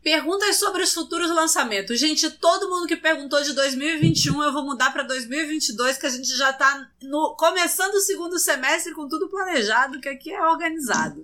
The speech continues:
<laughs> Então, vamos ver como é que vai ficar dois mil e vinte e dois. O que que você pode falar de futu-, próximos lançamentos de R P G pra dois mil e vinte e dois, antes de, assim, sem dar super spoilers?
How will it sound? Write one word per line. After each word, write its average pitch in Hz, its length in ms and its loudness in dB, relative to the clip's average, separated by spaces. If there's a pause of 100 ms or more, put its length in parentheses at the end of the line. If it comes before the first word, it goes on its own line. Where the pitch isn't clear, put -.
<laughs> - 100 -20
Então, 247 840 0
vamos 277 280 0
ver 285 140 2
como 302 160 0
é 330 40 0
que 302 80 -8
vai 294 140 0
ficar 294 220 -6
dois 277 200 -2
mil 285 100 -4
e 302 80 -2
vinte 277 200 -4
e 269 60 -6
dois. 170 340 -6 (260)
O 285 80 2
que 403 140 2
que 403 60 0
você - 160 0
pode 330 260 6
falar 294 300 4
de 294 100 -6
futu-, 302 420 -4
próximos 330 440 2
lançamentos 285 640 0
de 269 60 0
R 262 140 -2
P 247 160 -2
G 240 180 0
pra 226 160 0
dois 220 200 -4
mil 220 160 -10
e 202 40 -6
vinte 208 200 -8
e 202 60 -10
dois, 196 340 0
antes 254 380 0
de, 240 160 -2
assim, 226 200 0
sem 330 240 0
dar 302 300 6
super 269 340 -4
spoilers? 175 880 -6